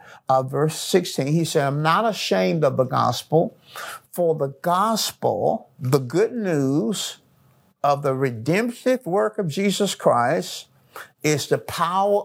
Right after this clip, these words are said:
of God to salvation." The gospel. Now listen, it takes money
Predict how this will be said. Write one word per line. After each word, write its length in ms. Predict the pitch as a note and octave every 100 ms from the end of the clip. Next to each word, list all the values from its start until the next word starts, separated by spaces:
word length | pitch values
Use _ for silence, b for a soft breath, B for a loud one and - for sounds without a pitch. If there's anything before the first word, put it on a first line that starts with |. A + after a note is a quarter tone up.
| -
of 260 | D#3+ C#3
God 560 | B2 D#3 D3+ D3+ D3+ D3+
to 120 | - C3
salvation." 880 | - C#3+ C3+ C#3 C3 - B2 - - B B B -
The 140 | C#3+
gospel. 1000 | A#2 D3 D3+ D3+ D3+ - - - - - -
Now 240 | B2 A2+
listen, 560 | A2+ D3 E3+ - G#2 - _ B B B B B -
it 320 | C#3+ G#3 -
takes 560 | - F#3+ F#3 F3 -
money 800 | E3 D3 D#3+ F#3+ F3 B2+ C#3+ G3